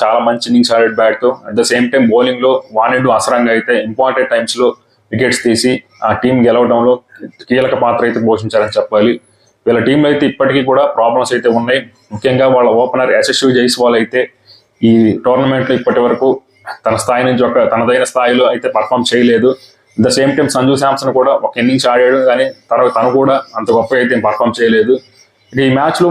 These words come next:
మనకి సంజు శాంసన్ అయితే కెప్టెన్సీ చేసే అవకాశం అయితే ఉంది. మనకి ఫస్ట్ త్రీ మ్యాచెస్ లో రియాన్ పరాగ్ అయితే కెప్టెన్సీ చేశాడు. ఇక్కడ సంజు శాంసన్ మాత్రం ఇక్కడ నుంచి మిగిలిన మ్యాచెస్ కి అయితే కెప్టెన్సీ చేస్తాడు. ఇక షిమ్రాన్ హెట్మేర్ ఫామ్ కూడా మనకి ఆర్ఆర్ టీం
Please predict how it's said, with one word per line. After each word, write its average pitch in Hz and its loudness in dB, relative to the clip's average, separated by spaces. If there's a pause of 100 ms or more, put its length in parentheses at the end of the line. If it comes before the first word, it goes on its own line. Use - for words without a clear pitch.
మనకి 139 0 (200)
సంజు 139 2
శాంసన్ 143 -2
అయితే 135 0
కెప్టెన్సీ 131 -2
చేసే 127 0
అవకాశం 120 0
అయితే 113 -2 (100)
ఉంది. 113 -2 (800)
మనకి 110 -2 (640)
ఫస్ట్ 120 0
త్రీ 135 0 (100)
మ్యాచెస్ 127 -2
లో 131 2
రియాన్ 123 0
పరాగ్ 117 0
అయితే 117 -8
కెప్టెన్సీ 107 -4
చేశాడు. 113 0 (360)
ఇక్కడ 117 0 (100)
సంజు 117 2
శాంసన్ 123 0
మాత్రం 117 0
ఇక్కడ 120 -6
నుంచి 113 -2 (260)
మిగిలిన 120 2
మ్యాచెస్ 117 0
కి 117 0
అయితే 113 -4
కెప్టెన్సీ 113 -2
చేస్తాడు. 107 2 (420)
ఇక - -4
షిమ్రాన్ 151 0
హెట్మేర్ 156 -2
ఫామ్ 143 0
కూడా 143 2 (180)
మనకి 120 -4 (120)
ఆర్ఆర్ 131 0
టీం 127 -4